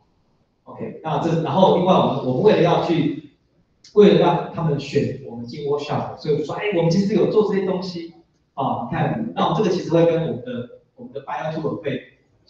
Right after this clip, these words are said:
OK，好，我们跟我们 bio tour 会合在一起。我们 bio tour 看说我们怎么去设置，我们在花莲农场怎么去，去做环境的建设，怎么去量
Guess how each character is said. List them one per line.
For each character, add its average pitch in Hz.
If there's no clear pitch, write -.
OK， -
好， -
我 147
们 156
跟 214
我 214
们 -
bio 170
tour 151
会 156
合 -
在 -
一 -
起。 -
我 139
们 180
bio 180
tour 160
看 156
说 156
我 -
们 -
怎 143
么 131
去 175
设 -
置， -
我 -
们 147
在 160
花 -
莲 -
农 -
场 120
怎 -
么 113
去， 147
去 165
做 143
环 117
境 156
的 123
建 139
设， 143
怎 113
么 117
去 143
量 117